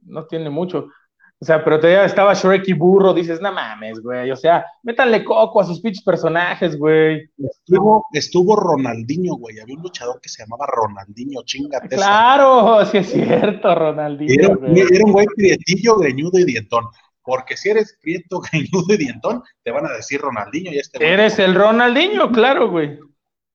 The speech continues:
Speaker 2: "De su madre", dijo. Pero con luchadores de antaño, güey, recordemos los Tortuguillos Karateca. Esas viudas que dicen que hoy en día son nomás pinches personajes denigradores.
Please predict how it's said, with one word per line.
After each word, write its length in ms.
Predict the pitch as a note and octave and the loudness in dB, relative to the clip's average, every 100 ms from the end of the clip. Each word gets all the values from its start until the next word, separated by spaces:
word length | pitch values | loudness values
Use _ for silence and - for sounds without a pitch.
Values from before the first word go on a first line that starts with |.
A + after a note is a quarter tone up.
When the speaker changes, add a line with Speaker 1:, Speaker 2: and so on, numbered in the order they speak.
| _ _ _ _ | _ _ _ _
Speaker 2:
"De 240 | A#3+ B3 B3 | -8 -6 -4
su 180 | B3 | -2
madre", 380 | A#3+ C#4 D#4+ D4+ | 0 0 0 -2
dijo. 420 | D4+ D4+ D4 C#4+ - _ _ _ | -2 -4 -4 -6 -8 _ _ _
Pero 220 | D#3+ F#3 F3 F3+ | 0 2 0 -2
con 160 | F3+ | -2
luchadores 480 | F3+ F3+ F3 G#3+ C4 | -2 0 2 2 2
de 60 | F#3 | 0
antaño, 380 | C3 E3 F#3+ G#3+ G#3+ | 0 -2 -2 -2 0
güey, 240 | B3+ A#3 | -2 -2
recordemos 500 | D#3+ - C3 D#3+ G#3 | -6 -6 -2 -2 -2
los 200 | F#3 - | -4 -4
Tortuguillos 560 | B2+ - A#2+ C#3 F3+ - | -8 -6 -8 -6 -6 -6
Karateca. 580 | A#2 B2 - - A2 - _ _ | -8 -8 -10 -8 -12 -14 _ _
Esas 220 | - D#3+ | -6 -6
viudas 400 | B2 C#3 F3+ F3+ | -2 0 0 0
que 100 | C#3 | -2
dicen 380 | A#2+ D#3 F3+ E3 | -4 -4 -4 -4
que 80 | B2 | -4
hoy 240 | C3 D#3+ | -2 -2
en 100 | C#3+ | -2
día 400 | C3 C#3+ D#3 C#3 - _ _ _ _ _ _ | -2 -2 -2 -6 -12 _ _ _ _ _ _
son 220 | - A#2+ | -8 -4
nomás 580 | D3 C#3 D3+ D3+ - - | -4 -2 -4 -4 -10 -8
pinches 280 | C#3 C#3 C3+ | -8 -6 -6
personajes 460 | B2 A2+ A2+ A#2+ A2 | -4 -4 -4 -4 -4
denigradores. 640 | A#2 G#2+ G#2 A2 F3 F3 | -4 -2 -2 0 0 -4